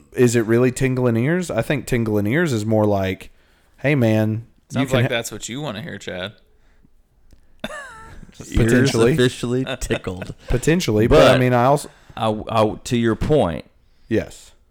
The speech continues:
Speaker 3: there, there, it makes sense to me that there was a lot of goings on prior to the human experience.
Speaker 1: Yes.
Speaker 3: Okay.
Speaker 1: Absolutely.
Speaker 3: That is,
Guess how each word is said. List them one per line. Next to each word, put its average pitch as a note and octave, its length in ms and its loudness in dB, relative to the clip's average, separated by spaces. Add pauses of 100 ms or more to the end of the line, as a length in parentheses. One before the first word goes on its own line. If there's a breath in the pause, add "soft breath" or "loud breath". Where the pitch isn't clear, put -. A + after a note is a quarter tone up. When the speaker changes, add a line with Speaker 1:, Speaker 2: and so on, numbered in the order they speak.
Speaker 3:
there, G2+ 560 -4 (960)
there, G#2 520 -2 (1700)
it F#2+ 140 -6
makes A#2+ 360 -2
sense - 480 -6
to - 160 -10
me G#2 400 -2
that F#2 240 -10
there G#2 140 -4
was F#2+ 180 -6
a G2 40 -8
lot G2+ 400 -4
of C#3 180 -6
goings C3+ 500 0
on E2+ 580 -2 (680)
prior A2+ 340 2
to - 160 -16
the G#2 80 -6
human F#2+ 340 -4
experience. - 960 -14
Speaker 1:
Yes. - 380 -4
Speaker 3:
Okay. - 340 -14 (220)
Speaker 1:
Absolutely. G2 580 -6
Speaker 3:
That A2 240 2
is, G2+ 220 -4